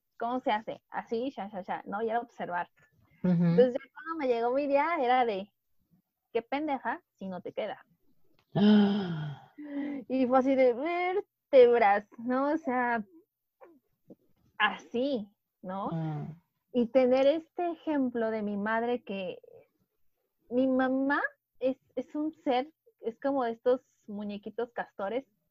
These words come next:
Speaker 1: todólogas.
Speaker 2: <laughs>
Speaker 1: Sí, nada le falta colgarse su cinturón con martillos, desarmadores. Sí.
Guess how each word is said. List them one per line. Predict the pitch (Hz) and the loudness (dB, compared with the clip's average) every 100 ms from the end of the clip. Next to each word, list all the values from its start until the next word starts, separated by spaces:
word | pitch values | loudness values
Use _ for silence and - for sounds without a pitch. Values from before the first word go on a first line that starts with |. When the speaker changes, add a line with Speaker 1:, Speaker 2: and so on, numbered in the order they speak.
| _ - | _ -6
Speaker 1:
todólogas. | 208 208 226 208 175 156 _ _ _ _ _ _ _ | -4 -2 -2 -2 -2 -6 _ _ _ _ _ _ _
Speaker 2:
<laughs> | 175 185 - 214 - - 233 - 214 - _ _ _ _ _ _ _ 220 - | 4 4 6 4 8 6 6 2 -2 -2 _ _ _ _ _ _ _ -8 0
Speaker 1:
Sí, | 285 269 | 2 4
nada | 269 | 2
le | 285 | 2
falta | 254 247 262 269 | 0 0 0 0
colgarse | 214 202 214 247 | -2 -2 -6 -6
su | 254 220 | -6 -12
cinturón | 208 196 190 190 208 | -10 -10 -8 -8 -8
con | 214 233 214 185 180 190 | -6 -6 -4 -6 -10 -10
martillos, | 180 180 - 226 220 220 214 208 | -10 -10 -8 -6 -4 -6 -8 -10
desarmadores. | 190 190 180 175 196 208 208 202 202 - - - - _ | -14 -14 -12 -10 -8 -8 -8 -10 -14 -16 -18 -20 -20 _
Sí. | 254 262 | -2 0